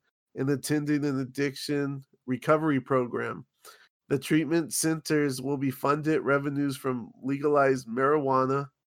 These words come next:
which was approved in Oregon several years ago. But this law was a relaxed drug, made Oregon the first state to decriminalize the possession of small amounts of street drugs such as cocaine,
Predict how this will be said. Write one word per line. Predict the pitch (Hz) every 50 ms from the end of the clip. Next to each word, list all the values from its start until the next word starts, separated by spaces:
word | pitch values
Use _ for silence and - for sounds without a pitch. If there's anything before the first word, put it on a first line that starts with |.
| _ _ _ _ _ _ _ _ _ _
which | - 135 135 135 -
was | 147 131 123
approved | 143 117 - - 143 147 151 151 147 135 147
in | 143 123 101
Oregon | - 104 131 139 135 123 139 139 135 131 131 131
several | - - - - 139 135 139 139 151 147 143 135
years | 90 90 120 127 131 131 131 127 - - -
ago. | 117 113 - - 131 135 139 127 117 113 120 127 131 - _ _ _ _ _
But | 147 147 139 -
this | 160 151 135 - 147
law | 151 151 156 165 165 156 151
was | 151 156 147 139 -
a | 143 131
relaxed | 131 143 139 139 143 143 143 147 - - -
drug, | - 151 147 143 147 139 135 139 139 - _ -
made | 113 135 147 151 151 135
Oregon | 107 139 151 156 139 160 151
the | 147 139
first | 139 - - 156 160 165 156 156 -
state | - - 165 156 151 147 117 -
to | - 156 147 139 139 135 127 131 -
decriminalize | 143 143 131 - - 160 156 170 175 180 180 180 180 170 175 175 180 165 -
the | - 160
possession | 143 - - 143 127 123 135 147 151 147 - - 139 131 123 123 127 127 - _ _ _ _ _ _ _ _ -
of | 127 131 113 -
small | - - 139 151 151 151 160 165 180 180
amounts | 170 143 147 151 143 143 143 143 147 - -
of | - - 127 -
street | - - - 151 151 156 - -
drugs | - 139 135 127 123 123 123 120 -
such | - - 135 131 135 -
as | 131 123 117 113 -
cocaine, | - - - 165 170 165 - 170 160 147 147 151 156 160